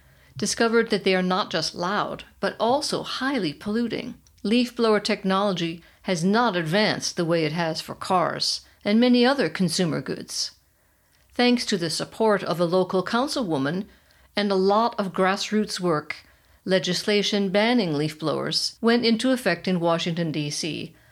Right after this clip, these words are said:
on January first of this year. An alternative to eliminating noise would be to transform it into something pleasant. There are plenty of examples of this. Take Ferrari. When a Ferrari growls past you on the Autobahn,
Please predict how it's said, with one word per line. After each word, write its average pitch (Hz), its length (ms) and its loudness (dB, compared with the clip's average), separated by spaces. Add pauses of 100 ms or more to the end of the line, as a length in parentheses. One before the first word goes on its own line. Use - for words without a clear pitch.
(120)
on 214 160 2
January 226 420 2
first 220 380 -4
of 175 100 -2
this 175 260 -2
year. 180 360 -4 (760)
An 208 160 2
alternative 220 720 2
to 175 160 0
eliminating 170 680 2
noise 156 600 0 (260)
would 247 140 0
be 247 140 2
to 247 120 -2
transform 240 720 2
it 220 120 2
into 220 500 2
something 170 480 -4
pleasant. - 600 -4 (760)
There 202 160 0
are 190 60 -2
plenty 196 420 0
of 143 100 -2
examples 165 540 -2
of 139 160 -6
this. - 440 -4 (340)
Take 262 200 -2
Ferrari. 269 680 -2 (540)
When 202 180 2
a 196 60 2
Ferrari 185 520 2
growls 160 800 0
past 190 420 -2
you 185 120 2
on 175 100 2
the 170 120 0
Autobahn, 185 800 2